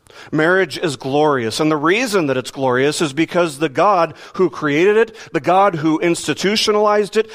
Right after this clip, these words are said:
the God who designed and defined it, created it to be a symbol of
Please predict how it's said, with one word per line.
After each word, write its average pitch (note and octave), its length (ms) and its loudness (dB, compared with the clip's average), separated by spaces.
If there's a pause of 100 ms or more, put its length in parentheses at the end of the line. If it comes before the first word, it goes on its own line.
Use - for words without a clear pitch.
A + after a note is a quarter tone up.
(140)
the E3 80 0
God F3 360 0
who E3 180 2
designed D#3+ 640 -2 (120)
and D#3+ 140 0
defined F#3+ 500 0
it, B3 160 2 (160)
created F#3 480 2
it D#3+ 160 -2
to E3 100 -6
be D#3+ 120 0
a D3 80 2
symbol G#3 600 0 (160)
of D#3+ 400 0